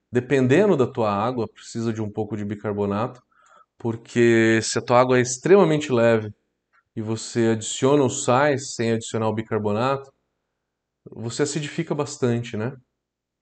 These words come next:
E numa Amber Ale você tem maltes mais caramelizados que acabam acidificando,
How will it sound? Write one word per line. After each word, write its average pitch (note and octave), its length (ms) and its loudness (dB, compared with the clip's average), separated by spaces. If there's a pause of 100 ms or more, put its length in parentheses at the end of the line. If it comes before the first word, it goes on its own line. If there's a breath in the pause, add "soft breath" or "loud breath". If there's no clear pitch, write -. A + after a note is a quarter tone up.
(320 soft breath)
E B2+ 80 0
numa C#3+ 220 2
Amber D#3 380 4
Ale E3+ 220 6
você E3+ 240 0
tem D#3+ 180 -2
maltes D3 440 2
mais C#3+ 300 0
caramelizados C3 760 0
que - 100 -8
acabam B2+ 600 -2
acidificando, B2 1300 -4